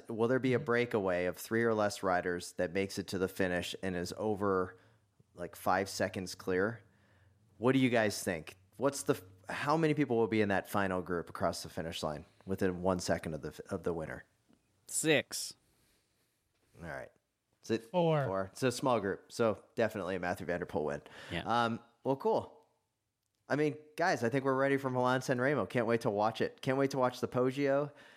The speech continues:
Speaker 1: I have all my tweets from the last fourteen years of being on Twitter queued up and ready to go <laughs> with when, you know, the Poggio sign. I just
Speaker 3: Yeah.
Speaker 1: love the sign that just says the Poggio. Like, it's the greatest moment in all of sports. And I,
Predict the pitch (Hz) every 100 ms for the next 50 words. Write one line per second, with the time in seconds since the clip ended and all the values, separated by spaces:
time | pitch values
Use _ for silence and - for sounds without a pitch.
0 | - - 107 120 113 107 107 110 110 -
1 | 110 113 - 107 104 101 101 - _ _
2 | _ 113 110 117 104 104 110 98 104 104
3 | 101 - 101 110 107 - - - 113 107
4 | 107 - 98 90 98 107 107 104 98 92
5 | 110 131 - 110 113 - - 110 113 110
6 | 98 - - - - 117 110 107 - -
7 | - _ _ _ _ 117 113 123 123 127
8 | 123 117 - 104 107 120 139 - _ _
9 | - 120 107 110 107 117 - 107 107 113
10 | 110 107 117 107 98 107 113 113 104 107
11 | 110 117 - _ _ 95 - - - -
12 | - 123 123 131 123 - 107 104 101 98
13 | - 92 90 92 - 92 82 - - 87
14 | 85